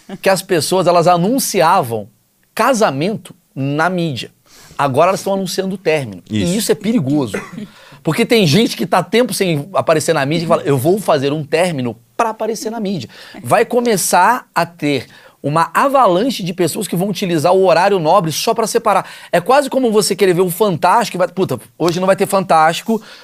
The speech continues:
Speaker 1: porque o William Bonner separou." Aí vamos ver ele falando, tal, não sei o quê. Vai virar uma tendência.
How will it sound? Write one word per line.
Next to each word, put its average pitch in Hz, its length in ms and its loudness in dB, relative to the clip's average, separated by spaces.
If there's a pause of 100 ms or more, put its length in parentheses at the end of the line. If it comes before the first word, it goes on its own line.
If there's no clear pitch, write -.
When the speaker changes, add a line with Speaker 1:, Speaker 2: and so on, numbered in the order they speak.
(140)
Speaker 1:
porque 170 560 2
o 196 100 4
William 196 240 4
Bonner 165 280 0
separou." 175 480 0
Aí 117 120 -2
vamos 143 240 -4
ver 147 360 4
ele 147 120 2
falando, 156 560 2
tal, 156 160 2
não 165 80 -6
sei 180 80 -4
o 139 40 -10
quê. 135 80 -14
Vai 156 140 2
virar 175 260 2
uma 190 140 -2
tendência. 156 600 -4